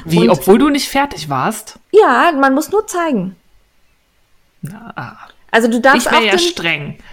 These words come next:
Speaker 2: Nein, die sind gar
Speaker 1: <laughs>
Speaker 2: nicht streng. Die waren sehr, sehr lieb. Ähm, es gab auch welche, die haben nur den Zuschnitt gezeigt und haben gesagt, „Ich schaff's grad nicht, aber ich würd gern weiter nähen.“ Fand ich nett.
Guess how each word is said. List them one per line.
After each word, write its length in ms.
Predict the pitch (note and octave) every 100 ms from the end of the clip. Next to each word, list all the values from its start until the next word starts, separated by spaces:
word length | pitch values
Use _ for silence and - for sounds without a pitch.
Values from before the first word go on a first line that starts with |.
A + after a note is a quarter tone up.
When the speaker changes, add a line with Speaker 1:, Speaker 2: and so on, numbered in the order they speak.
| -
Speaker 2:
Nein, 300 | D#4 D4 D#4+
die 80 | D#4+
sind 280 | D#4+ D#4 -
gar 200 | - D4+
Speaker 1:
<laughs> 40 |
Speaker 2:
nicht 160 | C4+ -
streng. 320 | - G#3 G3+
Die 140 | G#3+
waren 220 | A3+ A3+
sehr, 200 | A3+ C4+
sehr 160 | D4+ D#4
lieb. 320 | C4 C#4+ - - - B3+ -
Ähm, 540 | - B3+ B3+ C4 B3+
es 300 | - A#3 B3
gab 160 | B3+ B3+
auch 120 | B3
welche, 180 | B3+ B3+
die 160 | A#3+
haben 140 | A#3+ B3
nur 120 | B3
den 160 | B3 B3
Zuschnitt 400 | E4 F4+ E4+ -
gezeigt 420 | B3+ C4 C4 C4
und 120 | B3+
haben 120 | A#3+
gesagt, 220 | A#3+ A#3+
„Ich 140 | A#3+ -
schaff's 280 | E4 E4+ -
grad 300 | C#4+ C4 B3+
nicht, 280 | C4 -
aber 120 | B3 A#3+
ich 120 | A#3+
würd 160 | A#3
gern 180 | A3+ G#3
weiter 260 | A3+ C4 C#4+
nähen.“ 240 | C4 A#3+
Fand 260 | A#3+ A3 G#3
ich 140 | -
nett. 320 | G#3 F#3+ -